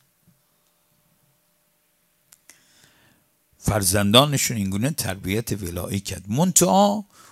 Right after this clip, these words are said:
اون ولایتی که عرض کردم چگونه تسلیم ولی خدا باشد،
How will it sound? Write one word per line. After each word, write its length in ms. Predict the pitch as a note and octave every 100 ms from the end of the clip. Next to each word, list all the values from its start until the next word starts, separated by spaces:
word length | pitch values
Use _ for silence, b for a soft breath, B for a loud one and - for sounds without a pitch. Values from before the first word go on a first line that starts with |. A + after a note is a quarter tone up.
| -
اون 160 | D#3+ G3
ولایتی 760 | C3 A2 G#2 G2+ C3 D3+ B2 A#2
که 140 | F#2
عرض 300 | - F2 -
کردم 560 | - E2+ F#2+ C3 G#2+ F#2+
چگونه 500 | - D#2+ E2+ G2 C#3+
تسلیم 920 | - - A2 - F2 F2+ F2+ F2+ E2+
ولی 420 | F2 F2 F2 E2 E2
خدا 440 | - - E2 - -
باشد، 480 | - - C#3+ F3